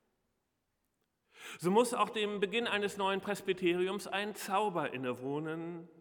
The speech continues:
auch wenn es schon eigentlich etwas zurückliegt, auch wenn es Corona-bedingt ein wenig anders verlief als geplant.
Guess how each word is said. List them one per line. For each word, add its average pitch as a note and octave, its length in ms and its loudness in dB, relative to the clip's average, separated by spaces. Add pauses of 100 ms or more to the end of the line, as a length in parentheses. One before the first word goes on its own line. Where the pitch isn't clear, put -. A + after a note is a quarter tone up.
(320)
auch F#3+ 240 4
wenn G#3 80 0
es G3+ 160 -4
schon F3+ 160 -6
eigentlich G3 560 -2
etwas F3+ 400 -2
zurückliegt, G#3+ 880 -4 (580)
auch F3+ 280 2
wenn F#3 100 0
es F#3+ 240 -4
Corona-bedingt F#3 1200 -2 (460)
ein D#3+ 140 0
wenig E3 280 -2
anders E3+ 320 0
verlief E3+ 540 -4
als C#3+ 320 -6
geplant. A#2+ 800 -10